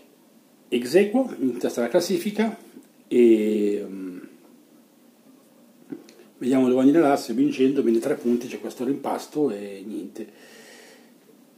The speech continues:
Un vero peccato, si poteva far meglio, abbiamo fatto quello che potevamo, Borca Valero ha fatto un partitone monumentale,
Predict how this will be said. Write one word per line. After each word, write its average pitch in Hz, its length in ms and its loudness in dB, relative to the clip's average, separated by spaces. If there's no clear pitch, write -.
Un 123 140 6
vero 127 240 4
peccato, 101 1400 -8
si 120 260 -10
poteva 117 320 -2
far 123 240 -2
meglio, 113 800 2
abbiamo 117 160 -6
fatto 135 220 -2
quello 135 160 4
che 135 100 0
potevamo, 123 440 2
Borca 120 300 0
Valero 127 200 6
ha - 40 0
fatto - 200 -8
un 107 80 -4
partitone 143 920 0
monumentale, 117 920 0